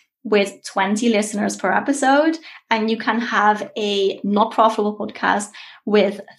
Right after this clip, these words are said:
thousand listeners per episode. It doesn't really say anything. It's more about how do you help these people, because it's, they're actual people listening to your voice. The number is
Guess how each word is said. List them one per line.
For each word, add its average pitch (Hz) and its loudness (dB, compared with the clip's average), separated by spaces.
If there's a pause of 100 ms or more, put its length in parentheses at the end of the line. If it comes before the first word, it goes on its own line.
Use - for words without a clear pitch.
thousand 175 2
listeners 196 -8
per - -6
episode. - -8
It - -8
doesn't 294 4
really 208 0
say 202 0
anything. - -6 (260)
It's 226 -8
more 226 4
about 240 4
how 226 2
do 254 2
you 269 4
help 208 -4
these - -6
people, - -8 (120)
because 269 2
it's, 240 0
they're 254 2
actual 294 0
people 214 -4 (260)
listening 220 -4 (120)
to 240 -2
your 214 4
voice. - -4 (460)
The 214 2
number 233 2
is - -6